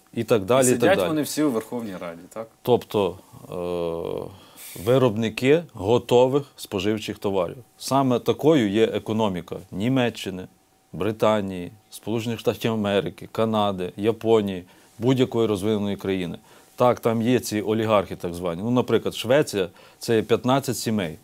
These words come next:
Speaker 1: П'ятнадцять фінансово-промислових груп. Але що вони виробляють? Одна — літаки Saab, друга — автомобілі вантажні Saab, третя — Volvo, четверте — Nokia, п'ята — ікеа і так далі.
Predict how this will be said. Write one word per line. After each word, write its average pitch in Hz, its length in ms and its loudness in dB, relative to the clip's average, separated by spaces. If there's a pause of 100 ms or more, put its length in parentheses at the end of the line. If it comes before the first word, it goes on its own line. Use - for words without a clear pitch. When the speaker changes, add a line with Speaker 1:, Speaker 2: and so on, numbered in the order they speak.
(1080)
Speaker 1:
П'ятнадцять 156 460 0
фінансово-промислових 110 920 0
груп. 98 260 -2
Але 110 320 2
що - 180 2
вони 117 200 4
виробляють? 92 540 -2
Одна — 101 380 0 (100)
літаки 104 460 0
Saab, 139 380 4 (580)
друга — 101 440 0 (460)
автомобілі 117 600 2
вантажні 131 480 2
Saab, 113 400 2
третя — 110 400 0
Volvo, 127 580 2 (140)
четверте — 104 540 0
Nokia, 127 540 0 (340)
п'ята — 104 440 2
ікеа 135 600 2
і 110 100 -4
так 104 200 -2
далі. 98 320 2